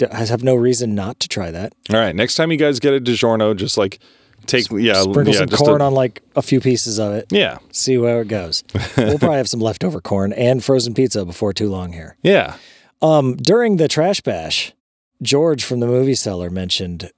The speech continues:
Speaker 1: one of the things he did with pizza when he was younger. And I, and I, and I was also kind of intrigued. It seems completely bizarre, but I like pineapple on pizza, so I, it's one of those things like, "I guess I should try this," but it was putting maraschino cherries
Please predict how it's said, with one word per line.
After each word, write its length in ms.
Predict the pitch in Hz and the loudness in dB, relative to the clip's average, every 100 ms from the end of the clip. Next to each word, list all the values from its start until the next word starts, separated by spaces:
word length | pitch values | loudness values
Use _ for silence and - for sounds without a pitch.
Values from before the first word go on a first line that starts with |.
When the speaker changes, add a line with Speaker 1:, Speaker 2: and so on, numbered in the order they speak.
| _ _ | _ _
Speaker 1:
one 180 | 117 113 | 2 2
of 60 | |
the 100 | 101 | 2
things 240 | 98 117 - | 0 0 0
he 140 | 180 | 0
did 400 | 170 104 80 85 - | 0 -2 -6 -14 -10
with 200 | - 92 | -8 -6
pizza 520 | - 101 - 82 76 - _ _ _ | -4 -2 -4 -8 -12 -20 _ _ _
when 220 | - - 104 | -8 -4 0
he 100 | 117 | 0
was 160 | 104 | 0
younger. 160 | 104 101 | -2 -2
And 120 | 110 | -2
I, 60 | 131 | -2
and 220 | 147 131 - | -2 -2 -2
I, 160 | 131 139 - | -2 0 2
and 140 | 131 | 2
I 120 | 120 | 4
was 140 | 123 117 | 2 2
also 300 | 190 202 196 | 2 2 0
kind 180 | 190 202 | 2 0
of 80 | |
intrigued. 420 | 185 156 190 196 180 | 0 0 0 0 -2
It 120 | 123 | -4
seems 240 | 135 113 | -4 -6
completely 480 | - 107 135 151 151 | -8 -2 -2 0 -2
bizarre, 320 | 127 131 143 | 0 2 2
but 180 | 135 135 | 0 -2
I 80 | 117 | -2
like 220 | 110 117 | -2 0
pineapple 400 | 131 143 143 143 | -2 0 0 0
on 80 | 127 | 0
pizza, 280 | 143 160 185 | 0 0 -2
so 340 | - 120 104 - _ _ _ - | -2 -4 -4 -10 _ _ _ -2
I, 160 | 110 113 | 0 2
it's 120 | 151 135 | 2 2
one 60 | 165 | 2
of 40 | |
those 120 | 139 | 2
things 120 | 135 | 2
like, 220 | 131 120 - _ | 0 0 -4 _
"I 80 | - | -10
guess 300 | 98 104 - | -2 -2 0
I 20 | |
should 160 | 147 170 | -4 0
try 140 | 185 | 0
this," 100 | 208 | 0
but 140 | - 131 | 0 0
it 40 | |
was 120 | 120 - | 0 -2
putting 460 | 160 156 135 120 - _ _ - | 0 0 -2 -6 -12 _ _ -6
maraschino 840 | 95 120 151 131 - 156 147 131 | 0 2 2 0 -2 -2 0 0
cherries 840 | 120 - 127 107 101 80 82 85 | -2 -4 -4 -4 -4 -6 -6 -6